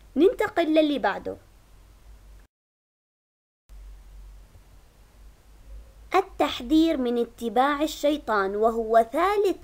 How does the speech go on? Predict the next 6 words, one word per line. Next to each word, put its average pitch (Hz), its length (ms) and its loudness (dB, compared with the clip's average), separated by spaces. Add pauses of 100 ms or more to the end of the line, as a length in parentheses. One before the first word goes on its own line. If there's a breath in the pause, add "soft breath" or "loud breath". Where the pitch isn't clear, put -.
(100)
أمر 254 360 2 (300 loud breath)
دعا 311 460 4
له 269 440 0
إبراهيم 226 580 2
عليه 240 420 0
السلام. 262 500 0